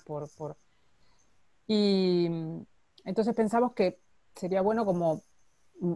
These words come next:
volver sobre ese tema y que Mariana, este, escribiera, y, y creo que escribió un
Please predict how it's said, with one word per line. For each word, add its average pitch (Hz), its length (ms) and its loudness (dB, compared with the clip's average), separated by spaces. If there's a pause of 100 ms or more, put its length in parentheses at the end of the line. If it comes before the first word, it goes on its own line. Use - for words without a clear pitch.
volver 180 840 6
sobre 185 280 4
ese 185 180 0
tema 214 320 4
y 220 60 4
que 190 120 2
Mariana, 175 680 2
este, 151 720 -2
escribiera, 175 640 4
y, 185 220 2
y 202 160 0
creo 269 240 6
que 302 60 6
escribió 226 380 4
un 233 180 -2